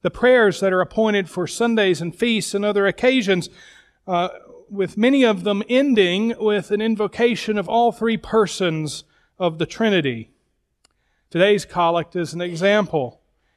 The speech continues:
"Keep us steadfast in this faith and worship."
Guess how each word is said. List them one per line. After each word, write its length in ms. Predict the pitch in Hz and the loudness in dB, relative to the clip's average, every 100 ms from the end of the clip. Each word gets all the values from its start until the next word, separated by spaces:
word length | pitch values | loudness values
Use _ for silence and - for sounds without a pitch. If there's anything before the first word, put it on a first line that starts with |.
| _ | _
"Keep 260 | - 226 - | -4 -2 0
us 240 | 214 190 | 0 0
steadfast 960 | - - 247 254 240 - 233 233 196 - | -2 0 2 2 0 2 4 4 2 -4
in 300 | 220 226 220 | -2 0 2
this 260 | 220 - | 2 0
faith 460 | - 233 226 226 - | -4 0 2 0 -4
and 280 | 208 190 185 | -4 -4 -2
worship." 560 | 202 214 - 156 131 | 0 0 0 -2 -2